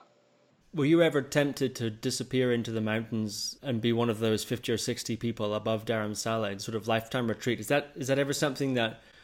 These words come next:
that gripped you? Because you travel so much and you're so, if you were, if you went out there,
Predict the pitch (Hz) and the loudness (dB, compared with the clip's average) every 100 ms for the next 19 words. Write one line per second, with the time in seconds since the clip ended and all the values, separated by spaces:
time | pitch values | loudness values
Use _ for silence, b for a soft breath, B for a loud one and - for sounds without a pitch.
0 | b b - 135 135 147 - 160 151 139 | b b -2 2 6 6 6 4 6 4
1 | 139 175 - 139 127 120 143 127 135 110 | 4 2 4 6 6 4 4 4 6 4
2 | - - 120 117 113 139 127 120 117 127 | 0 -2 0 2 2 4 6 6 2 -2
3 | 117 113 107 120 120 113 127 165 - - | 0 0 0 -4 -2 0 2 2 0 -10
4 | - | -10